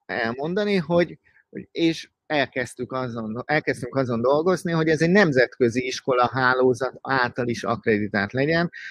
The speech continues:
tehát a Council of International School, ami, ö, egy, egy nemzetközi, sok száz iskolát akkreditáló szervezet, eljött hozzánk, és azt mondta, hogy:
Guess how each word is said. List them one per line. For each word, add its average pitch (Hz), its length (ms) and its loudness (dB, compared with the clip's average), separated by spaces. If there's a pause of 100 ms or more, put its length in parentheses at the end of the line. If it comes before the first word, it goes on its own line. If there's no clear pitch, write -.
tehát 117 180 -2
a - 60 -4
Council 160 460 4
of 113 160 4
International 113 760 0
School, 120 540 2
ami, 113 420 2 (420)
ö, 107 260 2 (160)
egy, 104 420 -2
egy - 260 -6 (120)
nemzetközi, 117 1120 2 (640)
sok - 500 -2
száz 127 500 2
iskolát 120 600 0
akkreditáló 110 840 -2
szervezet, 202 680 -2 (260)
eljött 131 360 4
hozzánk, 151 280 4
és 156 120 -2
azt 170 140 0
mondta, 170 180 -2
hogy: 175 120 -4